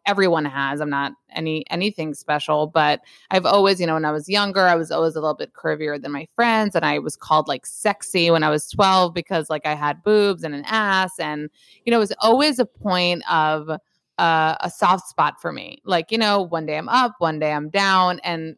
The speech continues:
and I wouldn't call myself fat, but I probably won't ever be called skinny. And it's just something in my mind that is o-, also, like,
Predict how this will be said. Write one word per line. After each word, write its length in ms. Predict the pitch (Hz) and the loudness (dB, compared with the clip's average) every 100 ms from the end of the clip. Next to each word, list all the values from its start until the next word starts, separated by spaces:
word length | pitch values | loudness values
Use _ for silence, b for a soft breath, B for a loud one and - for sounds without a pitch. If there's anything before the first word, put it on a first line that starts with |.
| - | -6
and 200 | 180 170 | -6 -4
I 100 | - | -4
wouldn't 320 | 190 196 220 208 | 0 0 -2 0
call 160 | 190 | 0
myself 480 | 190 175 160 147 - - | 2 0 -2 -4 -4 2
fat, 420 | 180 165 160 160 - | 6 6 6 2 0
but 120 | 165 | 2
I 260 | 151 151 - - | 4 2 -4 -14
probably 640 | - 202 208 202 175 170 | 0 2 2 0 0 -2
won't 380 | 160 170 170 165 | 2 2 2 -2
ever 280 | 165 160 160 | -4 -4 -6
be 480 | 156 151 147 143 - - | -6 -8 -8 -10 -14 -8
called 400 | 170 143 143 - | -2 -2 -4 -12
skinny. 580 | - 156 139 - - - b b | -10 -8 -8 -12 -16 -18 b b
And 300 | - 190 175 | -2 -2 -2
it's 280 | - 180 - - 190 | -6 -8 -12 -14 -4
just 220 | 233 247 - | 0 0 0
something 400 | 202 202 208 190 | 0 2 0 2
in 100 | 180 | 2
my 160 | 160 | 2
mind 480 | 160 156 160 160 156 | 4 4 4 0 0
that 320 | 147 143 143 _ _ - | 2 2 -2 _ _ -4
is 200 | 202 185 - | -2 2 4
o-, 220 | 190 185 - | 4 4 2
also, 460 | 190 202 214 262 | 2 2 2 2
like, 220 | 196 160 | 4 2